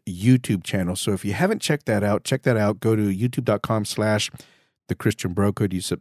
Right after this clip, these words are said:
you can subscribe there. And second and fourth Sunday of every month, eight thirty P M Central Standard Time, I do a live stream. Go ahead and check that out. It, interestingly enough, uh, last Sunday,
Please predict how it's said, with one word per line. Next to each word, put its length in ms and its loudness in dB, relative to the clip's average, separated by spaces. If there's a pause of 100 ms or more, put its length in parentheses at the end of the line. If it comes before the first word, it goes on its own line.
you 120 -8
can 180 -12
subscribe 480 2
there. 180 4
And 220 -4
second 300 -2
and 100 -4
fourth 160 0
Sunday 240 -2
of 80 0
every 140 -2
month, 320 -4
eight 120 0
thirty 200 0
P 120 -6
M 140 -2
Central 320 -4
Standard 340 -4
Time, 220 -4
I 60 -2
do 180 -2
a 20 -2
live 320 -2
stream. 380 -10 (500)
Go 120 4
ahead 120 2
and 80 -4
check 200 -6
that 120 -6
out. 200 -4
It, 200 0
interestingly 520 0
enough, 300 0 (440)
uh, 240 0
last 300 2
Sunday, 400 4